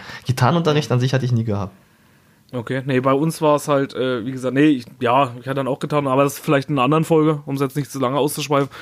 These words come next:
Speaker 2: Genau, wir haben, äh, jedenfalls hat er mir dann das Metallica gezeigt und, äh,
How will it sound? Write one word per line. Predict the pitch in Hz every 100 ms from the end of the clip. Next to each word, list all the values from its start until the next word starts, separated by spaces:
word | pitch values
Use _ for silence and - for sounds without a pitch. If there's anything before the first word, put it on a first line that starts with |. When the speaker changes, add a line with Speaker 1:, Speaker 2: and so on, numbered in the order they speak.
| - - -
Speaker 2:
Genau, | 156 156
wir | 151
haben, | 151 160
äh, | 135 151
jedenfalls | 151 160 165 170
hat | 160
er | 160
mir | 175
dann | 170
das | 170 156
Metallica | 160 156 196 220 202
gezeigt | 196 202 202 208 -
und, | 160 156 147
äh, | 139 135